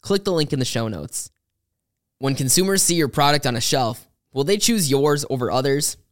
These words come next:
It's a question you need to be asking. Packaging is an integral part of consumer buying decisions, and you can use the latest packaging trends to your advantage. With more people shopping online, it's common for brands to think they can slack on their packaging.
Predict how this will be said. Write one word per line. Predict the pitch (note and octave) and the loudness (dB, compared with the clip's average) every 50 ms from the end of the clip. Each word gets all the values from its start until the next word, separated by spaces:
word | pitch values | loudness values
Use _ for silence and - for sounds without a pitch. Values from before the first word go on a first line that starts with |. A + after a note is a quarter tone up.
| _ _ _ _ _ _ _ _ - | _ _ _ _ _ _ _ _ -6
It's | - E3 F#3+ | -4 -2 -2
a | F#3 | -2
question | - F#3+ A#3 - - - A3+ A3 G3 D#3 | -2 -2 -2 0 0 0 0 0 0 2
you | C#3+ D#3+ | 2 2
need | E3+ E3+ E3 | 2 2 0
to | D3+ - | 0 -2
be | B2+ F#2+ D2 | -2 -2 0
asking. | A2+ A#2+ B2 B2+ - - F2+ C2+ C#2 - - _ _ _ _ _ _ _ _ _ _ - | 0 0 0 -2 -4 -6 -8 -10 -12 -16 -18 _ _ _ _ _ _ _ _ _ _ -2
Packaging | D#3+ D#3 E3 E3 F3+ F3+ D#3 E3 F3 F3 D3+ | 0 0 0 0 0 0 2 2 0 0 0
is | C#3 C#3+ C3+ | 0 0 0
an | C3 - - - | -2 -2 -4 -2
integral | D3 D3+ - F3 E3 D#3+ D#3+ D3 | -2 0 0 0 0 0 -2 -2
part | - - C3+ C3 C3 | 0 0 0 0 0
of | G#2 B2 - | 0 -4 -4
consumer | - B2+ A#2 - - - D3 D3+ D#3+ D#3+ | -4 -4 -4 -2 -2 0 0 0 0 0
buying | C#3 B2 B2 A#2+ B2 C3 | 0 0 0 0 0 0
decisions, | C3+ C#3 - D#3 D3 C#3+ D3+ D3 C#3+ D3 D3 - - _ _ _ _ | 0 0 0 0 0 0 0 0 0 -2 -4 -6 -10 _ _ _ _
and | C#3+ D#3+ E3+ | -2 0 0
you | G3 A#3+ | 0 0
can | A#3 - C4+ G#3 | 2 2 0 2
use | D#3 D3+ E3 F#3 F3+ | 2 2 2 2 2
the | - D3+ C#3 | 0 0 0
latest | C3 C3 C#3 D3 E3 D#3+ - | 2 0 0 0 0 0 0
packaging | - C#3 A#2+ B2 - C#3+ D3 D#3 D3+ | 2 0 2 0 -2 -4 -4 -4 -4
trends | - - D#3 D3+ D3+ D#3 D3+ - - | -2 0 0 0 0 0 -2 -4 -4
to | - - D#3+ | -2 -2 -2
your | C#3 C3 C3 B2+ B2 B2 | 0 2 2 2 2 2
advantage. | B2 A#2+ A#2+ A2 A2 G#2 G#2 G2+ G2+ - - - - _ _ _ _ _ _ _ _ _ _ _ _ | 0 0 0 -2 -2 -2 -4 -6 -6 -6 -6 -8 -10 _ _ _ _ _ _ _ _ _ _ _ _
With | D3 D3 C3+ | -2 0 0
more | D3+ E3 G3 G3 | 2 0 2 2
people | A#3 A#3 F#3+ F#3 F3 | 0 0 0 0 0
shopping | - - D#3 D#3 - D#3 C3+ | 2 2 2 2 2 0 -2
online, | A#2+ A#2 A#2 A#2 A#2+ A#2+ G#2+ F#2 F2 - - - - | 0 0 0 0 -2 -2 -2 -4 -8 -10 -14 -12 -12
it's | - D3+ - | -10 -10 -8
common | - - F#3 F3 G3+ A3+ A3 G#3 | -4 -2 -2 0 0 -2 -2 0
for | - F#3 | -2 -2
brands | B2 - C3+ C#3 C3+ C#3 C#3 - | 0 0 0 2 2 0 0 0
to | - C#3 | -2 -2
think | C3+ C#3 B2+ B2+ | 0 -2 -2 0
they | - B2 | 0 -2
can | A#2 - B2 A#2 | -2 -2 -2 -2
slack | - - - C3+ C#3+ D#3+ D3+ B2+ B2 A#2+ - - | -2 -4 -2 2 2 2 2 2 0 -4 -4 -4
on | C3+ B2+ | -2 -2
their | A#2+ A#2 | -2 0
packaging. | - C#3 C3+ C3+ - C3 A2+ A2 G2+ C#2+ - | 0 0 0 0 -2 -4 -4 -6 -8 -10 -12